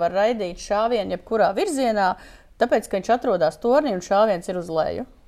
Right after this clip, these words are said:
Tas tā, mēs padiskutējam par to tēmu, par tornīšiem un vītnēm.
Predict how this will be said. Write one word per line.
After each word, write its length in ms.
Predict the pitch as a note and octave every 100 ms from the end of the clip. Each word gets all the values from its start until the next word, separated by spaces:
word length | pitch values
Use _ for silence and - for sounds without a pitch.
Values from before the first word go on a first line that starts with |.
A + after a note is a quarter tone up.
| -
Tas 160 | E4
tā, 140 | - G3
mēs 160 | G#3 A3
padiskutējam 760 | A#3 G3 - F3+ - D#3+ D#3+ D#3+
par 140 | D3+
to 140 | - C3
tēmu, 320 | E3 E3+ F3+
par 140 | F3 -
tornīšiem 640 | D#3+ E3 D#3+ - - E3+
un 100 | E3+ F3+ F3
vītnēm. 420 | D#3 - - -